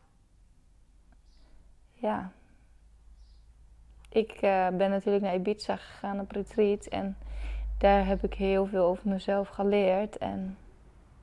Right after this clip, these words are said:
dat ik had, ja,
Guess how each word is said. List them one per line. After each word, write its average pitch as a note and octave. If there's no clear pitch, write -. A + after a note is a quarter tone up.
dat G3
ik G#3+
had, G#3
ja, G3